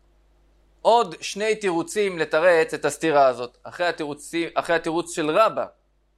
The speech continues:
שתירץ שיש הבדל אם זה במקום שמצויים אנשים או לא,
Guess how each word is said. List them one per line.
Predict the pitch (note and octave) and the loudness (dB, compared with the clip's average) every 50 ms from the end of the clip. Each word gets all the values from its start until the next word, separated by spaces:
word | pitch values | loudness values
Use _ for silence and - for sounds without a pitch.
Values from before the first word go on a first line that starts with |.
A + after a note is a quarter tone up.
| _ _ _ _ _ _ _ _ _ - - | _ _ _ _ _ _ _ _ _ -20 -20
שתירץ | - - - C3+ D3+ D#3+ - - | -20 -16 -10 -6 -6 -6 -6 -6
שיש | D3+ C#3+ C#3+ D3 | -8 -8 -8 -8
הבדל | B2+ A#2+ C3+ D#3+ D#3 C#3 A#2 G#2 - _ _ _ _ _ _ _ _ _ _ _ _ _ - | -6 -2 0 0 0 0 -2 -6 -16 _ _ _ _ _ _ _ _ _ _ _ _ _ -14
אם | A#2 A#2+ | -12 -10
זה | A2+ B2 | -8 -8
במקום | B2 B2 A#2 A2+ - D#3 D3+ C#3 | -8 -6 -4 -2 0 0 -2 -2
שמצויים | - C#3+ C3 B2+ A#2+ A#2 - - B2 B2+ C#3+ D3 | -2 -4 -4 -4 -6 -10 -8 -6 -6 -4 -4 -4
אנשים | C#3 B2+ A#2+ A#2+ - B2 A2+ G2+ | -4 -6 -6 -8 -6 -8 -8 -8
או | F2+ | -6
לא, | F#2 C3 E3 F3+ E3 D3 C3+ A2 - - | -2 2 2 4 4 2 2 -2 -6 -12